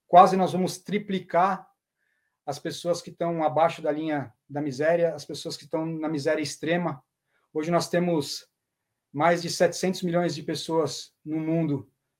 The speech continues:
na linha da miséria extrema, e segundo o professor Roque de Geopolítica, nós vamos, nós estamos perto de triplicar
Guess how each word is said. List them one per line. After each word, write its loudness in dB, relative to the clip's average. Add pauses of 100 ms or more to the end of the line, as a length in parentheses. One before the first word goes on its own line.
na 4
linha 2
da 2
miséria 4
extrema, 0 (440)
e -2
segundo 2
o 2
professor 0
Roque 6
de -10
Geopolítica, 2
nós -2
vamos, -2
nós -2
estamos -4
perto 6
de -2
triplicar 4